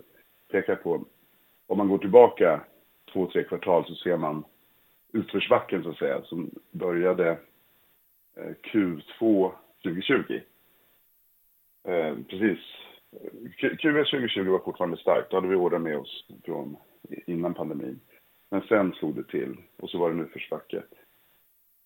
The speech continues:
eh, som nådde botten, och sen nu, eh, efter pandemin så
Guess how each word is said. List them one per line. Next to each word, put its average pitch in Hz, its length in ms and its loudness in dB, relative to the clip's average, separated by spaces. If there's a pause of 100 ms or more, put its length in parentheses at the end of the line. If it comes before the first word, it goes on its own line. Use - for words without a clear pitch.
(200)
eh, 87 160 0
som 95 160 -2
nådde 85 220 2
botten, 80 440 -2
och 76 100 -8
sen 78 220 -4
nu, 69 160 -4 (640)
eh, 85 280 -4
efter - 200 -6
pandemin 80 540 -6
så 76 300 -6